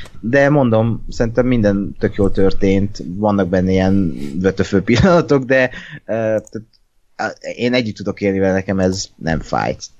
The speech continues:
Tudom, hogy ez, ez ilyen trigger, triggerelő mondat,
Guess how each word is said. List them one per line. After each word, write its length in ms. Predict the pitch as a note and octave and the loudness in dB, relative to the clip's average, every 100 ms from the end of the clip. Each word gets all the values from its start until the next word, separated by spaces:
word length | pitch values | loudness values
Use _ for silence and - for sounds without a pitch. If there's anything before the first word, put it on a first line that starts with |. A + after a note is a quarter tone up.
| E2+ D#2+ C2+ - - | -4 -4 -4 -10 -8
Tudom, 240 | - F#2+ | -2 2
hogy 100 | F2 | 2
ez, 160 | F2+ F2 | 2 2
ez 140 | E2+ | 0
ilyen 220 | F2+ F2 F2+ | 2 2 0
trigger, 480 | G#2+ F2+ F2 F2+ - - | 0 2 2 0 -2 -6
triggerelő 920 | G2+ G#2 G#2+ G#2 G#2 G#2 G#2+ G#2+ G#2+ | -2 0 2 2 4 2 2 2 2
mondat, 540 | G#2+ G#2+ G#2 A2 A#2+ | 2 2 2 2 0